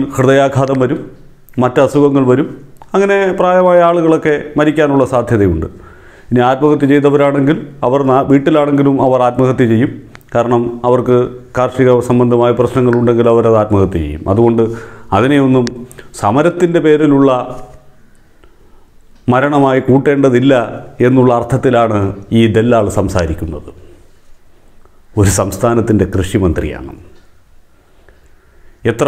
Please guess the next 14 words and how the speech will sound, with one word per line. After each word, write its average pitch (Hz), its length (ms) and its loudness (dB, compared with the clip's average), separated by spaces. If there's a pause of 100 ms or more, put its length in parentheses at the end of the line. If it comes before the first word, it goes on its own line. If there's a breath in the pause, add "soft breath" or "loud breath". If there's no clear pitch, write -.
(100)
മര്യാദയുണ്ട് 139 720 2 (180)
എന്ന് 98 180 2
നോക്കൂ. 80 240 -4 (1700 soft breath)
കർഷകനെ 127 600 0 (1000 soft breath)
നിങ്ങൾ 123 280 2
വലുതായി 127 400 2
ബഹുമാനിക്കുകയൊന്നും 123 800 2
വേണ്ട, 113 120 2 (100)
നിങ്ങളിൽ 123 360 2
നിന്ന് 120 200 2
ബഹുമാനം 131 460 2
കിട്ടുമെന്ന് 123 360 0
അവർ 117 200 2
പ്രതീക്ഷിക്കുന്നുമില്ല. 104 720 -2